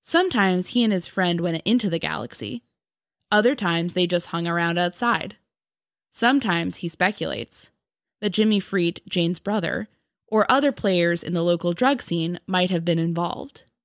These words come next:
He expresses sympathy for the victims and their families. He himself knows the pain of losing two children. His recounting of that night is a bit like a choose-your-own-adventure story,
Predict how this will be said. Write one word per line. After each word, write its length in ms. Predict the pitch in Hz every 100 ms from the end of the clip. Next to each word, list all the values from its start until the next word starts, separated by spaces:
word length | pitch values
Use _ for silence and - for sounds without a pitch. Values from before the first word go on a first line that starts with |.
| _ _ _ _
He 140 | _ 311
expresses 520 | 262 - 294 - 247
sympathy 480 | - 285 262 180 165
for 140 | -
the 140 | 170 170
victims 480 | 180 - 175 175 -
and 180 | 196 196
their 80 | 170
families. 720 | 170 175 170 - - 254 - _ _ _ _ _ _
He 180 | - 277
himself 380 | 226 - 190 180
knows 260 | 180 170
the 100 | 170
pain 340 | 160 185 175 165
of 120 | 170
losing 360 | 170 165 160 170
two 220 | - 170
children. 600 | - - 160 - - 233 - _ _ _ _
His 240 | - 349 370
recounting 560 | 370 - 247 233 226
of 120 | 202 180
that 260 | 180 -
night 320 | 175 170 170 -
is 140 | 202
a 60 | 214
bit 280 | 196 240 220
like 180 | 226 185
a 60 |
choose-your-own-adventure 1200 | 175 - 226 214 202 190 175 170 170 170 165 165
story, 580 | - - 69 - - 247